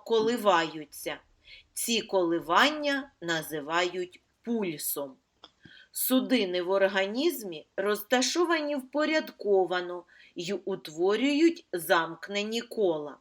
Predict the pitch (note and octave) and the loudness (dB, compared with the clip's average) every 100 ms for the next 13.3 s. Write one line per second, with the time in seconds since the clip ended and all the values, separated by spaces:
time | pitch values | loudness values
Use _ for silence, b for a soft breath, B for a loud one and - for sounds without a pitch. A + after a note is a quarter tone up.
0 | _ _ _ B B B F3+ B3+ B3+ A#3 | _ _ _ B B B 6 8 8 2
1 | - A3+ A3 B3+ B3+ B3+ A3 G3+ G3 G#3+ | -2 -4 -2 -6 0 0 2 0 0 0
2 | - A#3 G#3+ A3+ C4 B3 F#3+ - G#3 G3 | -2 -4 -4 -4 -2 0 0 0 0 0
3 | - G#3+ F3+ G#3+ G#3 - G#3+ F3 - - | 2 2 0 -4 -6 2 4 4 2 0
4 | F3+ E3+ G3+ - D4+ G4 F4+ A3 E3 D3+ | 0 0 -4 0 2 4 2 0 -4 -8
5 | - B B B E3 F3 F3 F3 D#3 F3+ | -20 B B B -4 -2 0 -2 2 4
6 | A3 D4+ E4 - - D#4 E4+ - G3 F3+ | 4 2 0 -2 0 0 0 2 4 6
7 | F3+ F3 F3 E3 E3+ E3+ _ _ _ _ | 4 2 -2 -4 -8 -14 _ _ _ _
8 | _ - F#3+ F#3 G3+ F#3 - G3 A#3+ C4 | _ 6 6 6 4 4 0 -2 0 -2
9 | C4 B B F#3+ G#3+ A3+ - E4+ E4+ D4 | -6 B B -2 0 0 4 4 4 0
10 | B3 A#3 A3+ - G#3 F#3 - A#3+ C#4 C#4 | 0 -2 -4 -4 -4 -4 -4 -2 -2 -4
11 | B B - F4+ F4+ D#4+ C#4 F3+ F3+ F#3 | B B 6 6 6 2 2 2 0 0
12 | G3+ G#3+ A3 A3 A3 - C4+ B3+ B3+ G3 | -4 -4 0 2 2 0 0 2 0 -2
13 | D#3+ D3+ C#3+ | -6 -12 -16